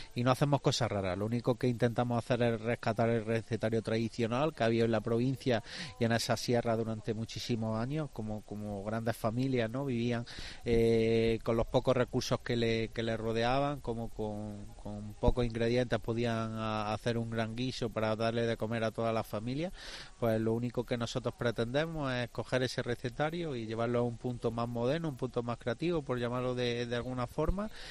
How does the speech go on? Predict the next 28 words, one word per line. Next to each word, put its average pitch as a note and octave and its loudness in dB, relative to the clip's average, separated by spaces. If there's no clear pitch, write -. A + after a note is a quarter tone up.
y, A#2+ 2
y B2+ 2
bueno, F3+ 2
pero C3+ 0
sin, C#3 6
sin C#3 2
eso, C#3+ -2
sin A#2 -4
perder C3 2
esa D#3+ 4
esencia D#3+ 2
y C#3 2
sin B2+ -2
perder B2+ 2
ese C#3 -2
cariño C#3 0
que A2+ -2
le A#2 2
han A#2+ 2
aportado A#2+ 2
nuestros A#2 -2
antepasados A2+ -2
a, G#2 4
a A2 2
todas A2+ 2
esas A#2 0
recetas B2+ 0
y, F#2+ -6